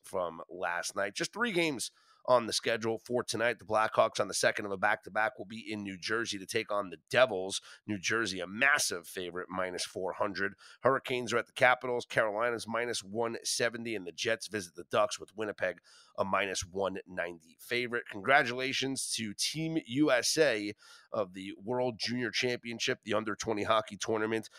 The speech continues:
They will take on Sweden in the championship game later on today. The United States undefeated in this tournament. Uh, if,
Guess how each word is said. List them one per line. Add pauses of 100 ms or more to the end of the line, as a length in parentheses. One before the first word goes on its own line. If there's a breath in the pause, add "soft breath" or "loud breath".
(180 loud breath)
They
will
take
on
Sweden (420 soft breath)
in
the
championship (100)
game (140)
later (100)
on (160)
today.
The
United
States
undefeated (360 soft breath)
in
this
tournament.
Uh, (320)
if,